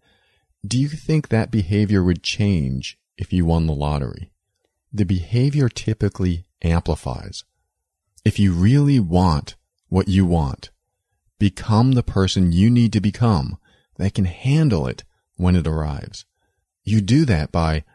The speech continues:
reflecting on what bothers you. What bothers you? When you stop and think about what really bothers you right now, what comes up? I'm not talking about in the moment. I'm talking about what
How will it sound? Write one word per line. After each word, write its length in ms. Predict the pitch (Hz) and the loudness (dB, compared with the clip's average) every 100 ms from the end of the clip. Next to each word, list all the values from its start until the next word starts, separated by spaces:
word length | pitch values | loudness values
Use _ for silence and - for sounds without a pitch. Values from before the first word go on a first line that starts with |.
| _ - | _ -6
reflecting 960 | 87 80 - 107 113 - 127 135 131 - | -4 -4 -2 -2 -2 -2 -2 0 -2 -4
on 240 | 90 82 87 | -2 0 2
what 260 | 90 76 | 0 0
bothers 460 | 78 82 80 76 69 | -2 0 0 -2 -4
you. 320 | 67 - 87 _ _ _ _ _ _ _ _ _ _ - | -6 -8 -10 _ _ _ _ _ _ _ _ _ _ -2
What 160 | 147 | 0
bothers 400 | 147 170 139 71 | 0 0 0 -2
you? 180 | - - _ _ _ _ _ _ _ _ _ _ - | -6 -12 _ _ _ _ _ _ _ _ _ _ 0
When 120 | 110 | 2
you 80 | 143 | 2
stop 300 | - 151 135 | 0 0 0
and 100 | 117 | 0
think 160 | 127 | 0
about 220 | 117 92 82 | 2 2 2
what 160 | 101 | 0
really 600 | 98 98 98 147 170 170 127 | 0 0 2 2 4 2 2
bothers 500 | 104 120 110 95 87 | 2 2 2 2 0
you 140 | 73 | -2
right 260 | 87 107 85 | 2 2 2
now, 460 | 90 69 50 - _ _ _ _ _ 117 | -2 -2 -8 -16 _ _ _ _ _ -2
what 160 | 156 | 0
comes 220 | 185 180 | 2 2
up? 280 | 160 190 - - _ _ _ _ _ _ _ - | 2 -2 -8 -14 _ _ _ _ _ _ _ -6
I'm 60 | 120 | 0
not 140 | 160 | 0
talking 260 | - 156 143 | 0 2 2
about 380 | 107 101 92 _ _ _ - | 4 2 2 _ _ _ 2
in 140 | 123 | 4
the 80 | 110 | 6
moment. 380 | 92 90 69 - | 6 4 2 -2
I'm 80 | 107 | -4
talking 340 | - 185 185 151 | -2 -4 0 0
about 360 | 127 120 - - - _ | 2 0 -2 -10 -20 _
what 320 | 92 110 160 | -4 2 2